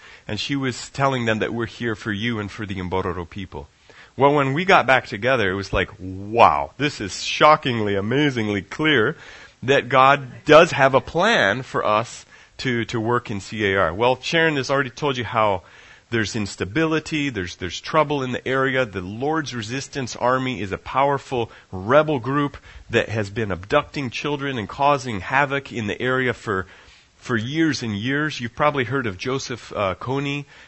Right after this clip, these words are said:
in two thousand and twelve. They had those stickers on all the cars, "Kony two thousand twelve."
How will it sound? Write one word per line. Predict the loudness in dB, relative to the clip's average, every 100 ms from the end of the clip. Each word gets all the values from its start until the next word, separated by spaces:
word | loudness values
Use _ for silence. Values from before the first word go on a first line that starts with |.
| _
in | -8 -8
two | -8 -4
thousand | 0 0 0 -6
and | -6
twelve. | -6 0 2 2
They | 0 -4
had | -2
those | -4 -6
stickers | -6 -6 -4 -6 -2
on |
all | -2 -2
the |
cars, | -2 0 0 0 -4
"Kony | -6 -4 -2 -4
two | -8 -8
thousand | -4 -2 -4 -10
twelve." | -4 0 0 -2